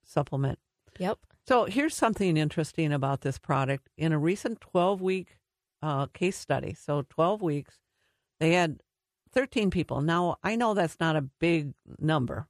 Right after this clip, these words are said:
Speaker 2: No.
Speaker 1: But they had lots of pain and inflammation. And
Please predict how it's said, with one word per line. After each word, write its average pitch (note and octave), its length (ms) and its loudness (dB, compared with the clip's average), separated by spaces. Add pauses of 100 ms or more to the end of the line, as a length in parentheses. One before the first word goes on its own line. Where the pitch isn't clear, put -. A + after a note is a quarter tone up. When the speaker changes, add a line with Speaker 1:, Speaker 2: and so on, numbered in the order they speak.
Speaker 2:
No. A#3 420 -4 (580)
Speaker 1:
But F3 220 2 (100)
they G#3+ 300 0
had F3 440 -2
lots E3+ 300 0
of G3 80 -12
pain F3 260 0
and D#3+ 160 0
inflammation. C#3+ 840 -2 (100)
And D#3 300 -2